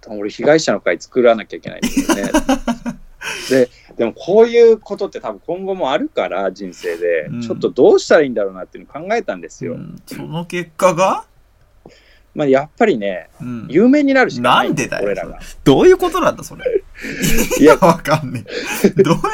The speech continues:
Speaker 2: うことなんだ、それ。伝票取っとけよ。
Speaker 1: これ、お前のせいでもあるんだぞ。お前、そのニコニコしてるけど。
Speaker 2: え？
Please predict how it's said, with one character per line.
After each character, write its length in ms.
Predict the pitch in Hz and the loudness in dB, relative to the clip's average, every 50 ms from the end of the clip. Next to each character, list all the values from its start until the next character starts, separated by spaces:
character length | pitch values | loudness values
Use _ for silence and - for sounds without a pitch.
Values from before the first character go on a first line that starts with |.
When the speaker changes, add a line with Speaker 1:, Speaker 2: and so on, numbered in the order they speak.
| 415 | -4
Speaker 2:
う 20 | - | -4
こ 160 | - 262 165 | -2 -2 -2
と 140 | 160 - 123 | 0 -2 -4
な 80 | 117 | -4
ん 60 | 110 | -4
だ、 60 | 151 - | -8 -12
そ 140 | - - | -14 -14
れ。 120 | - - - - - - - - 349 381 - - - - - _ | -14 -14 -16 -18 -20 -16 -12 -10 -8 -8 -8 -8 -10 -12 -14 _
伝 160 | 127 143 135 143 | -2 0 4 6
票 80 | 156 | 6
取 140 | 156 151 185 | 6 6 4
っ 100 | 220 208 | 2 0
と 0 | |
け 0 | |
よ。 20 | |
Speaker 1:
こ 60 | - 247 | -2 -4
れ、 40 | |
お 40 | - | -4
前 200 | 180 220 269 269 269 | -2 -2 -4 -4 -4
の 120 | 269 262 | -4 -4
せ 160 | 156 160 156 | -2 -2 0
い 40 | 156 | 0
で 100 | 214 - | 0 -2
も 120 | 139 127 | -2 -4
あ 60 | 123 123 | -8 -8
る 60 | 127 | -8
ん 60 | 107 | -10
だ 100 | 87 85 | -12 -16
ぞ。 140 | - - - - - - - 101 | -18 -20 -20 -20 -20 -20 -20 -18
お 40 | |
前、 160 | 101 104 107 110 | -12 -12 -12 -10
そ 140 | - 117 | -10 -12
の 60 | 104 107 | -12 -8
ニ 160 | 120 147 139 | -6 -6 0
コ 120 | 151 147 | 0 0
ニ 60 | 127 | 0
コ 140 | 107 - 98 | 0 -4 -10
し 60 | - | -8
て 100 | - 110 | -8 -8
る 60 | 95 92 | -8 -8
け 100 | - 92 | -8 -8
ど。 100 | - - | -6 -4
Speaker 2:
え？ 160 | 156 190 254 | -2 -2 -4